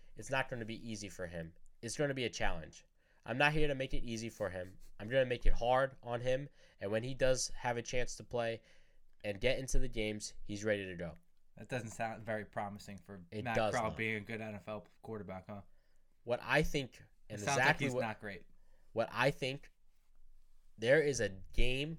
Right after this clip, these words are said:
Speaker 1: that he's gonna start. Like, like, there's a moment in, like, in the season, they have a, a good idea. Like, he's starting here. Whether it be before the bye, right after the bye. If Darnold even looks anything less than great,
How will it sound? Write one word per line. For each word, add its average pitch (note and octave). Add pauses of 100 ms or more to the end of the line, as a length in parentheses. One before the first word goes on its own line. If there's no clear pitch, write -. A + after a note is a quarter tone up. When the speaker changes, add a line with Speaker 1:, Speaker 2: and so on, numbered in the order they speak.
(140)
Speaker 1:
that G#2
he's G#2+
gonna A2+
start. G#2+ (360)
Like, F#2
like, G2 (340)
there's C3
a A#2+
moment B2+
in, A2+
like, G2 (180)
in A2
the G#2
season, A2+
they G#2+
have A2
a, - (140)
a F#2+ (260)
good A2+
idea. F#2+
Like, F2
he's -
starting F2 (120)
here. E2+ (1040)
Whether G#2
it F#2
be G2+
before A#2
the A#2+
bye, A2 (180)
right G2+
after A#2+
the G#2+
bye. G2 (520)
If F#2
Darnold C#3
even C3
looks B2 (140)
anything D3+ (140)
less B2+
than A2 (200)
great, A2+